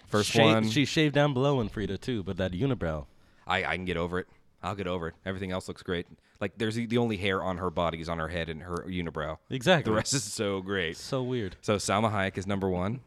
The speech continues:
Speaker 1: <laughs> She is, she's my numero uno. Uh, then I got <laughs>
Speaker 2: Ooh, you're on your way.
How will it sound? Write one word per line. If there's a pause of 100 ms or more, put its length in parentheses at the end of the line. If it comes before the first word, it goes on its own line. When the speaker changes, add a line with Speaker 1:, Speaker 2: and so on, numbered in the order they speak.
Speaker 1:
<laughs>
She
is,
she's
my
numero
uno. (560)
Uh,
then
I
got (200)
<laughs>
Speaker 2:
Ooh,
you're
on
your
way.